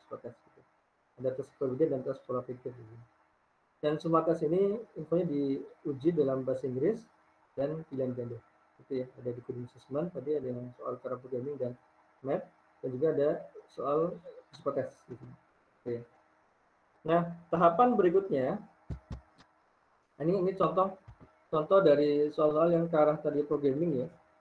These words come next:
Eh, suatu variabel yang menuju ke alamat memori, variabel yang lainnya. Nah, ini kan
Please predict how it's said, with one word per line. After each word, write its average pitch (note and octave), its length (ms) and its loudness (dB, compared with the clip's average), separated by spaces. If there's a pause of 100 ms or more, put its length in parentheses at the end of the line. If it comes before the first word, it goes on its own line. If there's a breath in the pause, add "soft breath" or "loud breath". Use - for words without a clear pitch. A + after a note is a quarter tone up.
(500)
Eh, B2+ 480 -6 (1500)
suatu D3+ 400 0
variabel D#3+ 720 4
yang D#3+ 160 2
menuju D#3 320 -2
ke E3 80 -4
alamat D3+ 320 4
memori, D3+ 480 2 (160)
variabel C#3+ 400 2
yang C#3 240 0 (480)
lainnya. C#3 560 -2
Nah, A#2+ 160 -8
ini C#3 160 -4
kan E3+ 240 2